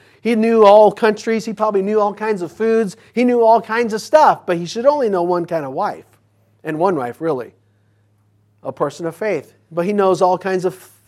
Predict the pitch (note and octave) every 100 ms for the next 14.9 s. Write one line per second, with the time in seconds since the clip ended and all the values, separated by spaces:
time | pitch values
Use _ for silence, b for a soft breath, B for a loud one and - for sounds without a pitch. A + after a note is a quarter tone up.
0 | _ G3 G#3 G#3+ G3 G#3 D4 E4 D#3 -
1 | E4+ B3 G#2+ _ _ _ _ _ _ _
2 | _ E3 F3 G3 F3+ E3 - G#3+ G#3 -
3 | G#3 A#3 C4+ B3 G#3 - F#3 F3 D3 D3+
4 | D3 B2+ A#2+ E3+ D#3+ - F#3+ E3 B2+ -
5 | _ E3+ D3+ B2+ C#3 B2+ A#2 - _ _
6 | _ D3 C3+ A#2+ D3+ C#3+ G#2+ G2+ - b
7 | b b - C#4 A#3+ F#3 - C4 C#4+ B3
8 | B3+ C#4 C4 G#3 B3+ D4 E4 C4 C3+ -
9 | - _ _ _ _ _ _ _ _ _
10 | _ _ _ _ _ _ _ D#4+ E4 -
11 | B3 A3+ G3+ A#2+ - - _ _ _ _
12 | _ _ _ _ G#3 B3+ A3 G#3 F3 F3+
13 | G3 A#3 G#3+ G#3 A#3 A#3+ F3+ F#3+ E3+ G#3
14 | C4 A3+ A3 G#3 A3+ A#3 G#3 A#3+ A#3